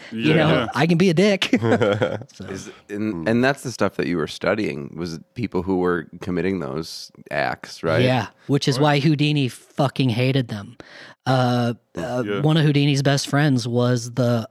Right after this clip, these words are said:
Speaker 1: uh, Sir Arthur Conan Doyle, who wrote Sherlock Holmes, and his wife, uh, Conan Doyle's wife,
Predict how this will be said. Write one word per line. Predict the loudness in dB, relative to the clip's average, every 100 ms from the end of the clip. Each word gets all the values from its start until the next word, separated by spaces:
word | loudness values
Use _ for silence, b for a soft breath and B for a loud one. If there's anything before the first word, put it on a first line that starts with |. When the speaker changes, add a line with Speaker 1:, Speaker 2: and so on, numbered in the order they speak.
| _ -8
Speaker 1:
uh, | -8
Sir | -2 -2
Arthur | 0 -2
Conan | 0 0 2
Doyle, | 2 2 -2
who | -2
wrote | -4 -2
Sherlock | 0 0 0
Holmes, | 0 -2 -2 -6 B B B -4
and | -4
his | 0 0 0
wife, | 0 0 0 -2 -6 -18 -6
uh, | -4 0
Conan | 2 2 4
Doyle's | 2 2 2
wife, | 2 2 0 -2